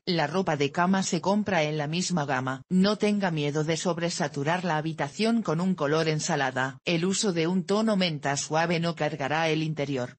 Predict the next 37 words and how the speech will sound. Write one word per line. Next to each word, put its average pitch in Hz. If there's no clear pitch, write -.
sino 196
que 185
creará 151
una 165
atmósfera 165
de 151
relajación 147
entre 160
la 147
selva 170
de 160
piedra. 131
Los 202
muebles 202
se 165
seleccionan 170
al 147
tono 190
de 170
las 143
columnas 175
marrones. 135
Minimalismo 196
es 180
notable 196
en 160
que 160
utiliza 156
un 175
mínimo 220
de 160
diferentes 175
escalas. 127
Electrónica 185
de 165
la 151
habitación, 147